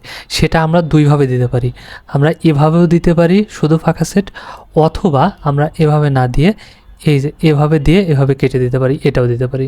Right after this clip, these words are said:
ঠিক আছে? দুটার যে কোনো একটা যদি দেখো, অনেক জায়গায় এরকম থাকতে পারে, আবার অনেক জায়গায় শুধু এই যে এরকমও থাকতে পারে, শুধু ব্র্যাকেট থাকতে পারে, ঠিক আছে? এই দুটোই কিন্তু রাইট। So আমরা এভাবেই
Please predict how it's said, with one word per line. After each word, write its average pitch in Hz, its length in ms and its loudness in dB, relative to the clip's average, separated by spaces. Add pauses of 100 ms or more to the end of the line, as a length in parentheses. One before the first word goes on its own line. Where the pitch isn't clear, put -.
(100)
ঠিক 170 160 2
আছে? 170 120 -8 (540)
দুটার 156 280 2
যে 151 120 0
কোনো 156 200 0
একটা 151 200 -2 (160)
যদি 143 120 0 (100)
দেখো, 127 220 -2 (200)
অনেক 190 180 0
জায়গায় 190 240 4
এরকম 170 300 0
থাকতে 170 240 0
পারে, 185 140 2 (340)
আবার 156 120 4 (100)
অনেক 151 180 0
জায়গায় 151 260 2
শুধু 139 240 0
এই 127 100 -2
যে 127 80 -2 (540)
এরকমও 131 420 0
থাকতে 131 240 -2
পারে, 127 180 0
শুধু 139 200 0
ব্র্যাকেট 127 320 -2
থাকতে - 240 -2
পারে, 131 200 -2
ঠিক 170 140 0
আছে? 185 120 2 (540)
এই 151 60 4 (300)
দুটোই 156 280 2
কিন্তু 143 200 0 (680)
রাইট। 135 180 0 (180)
So - 140 -6
আমরা 180 120 2 (140)
এভাবেই 139 280 2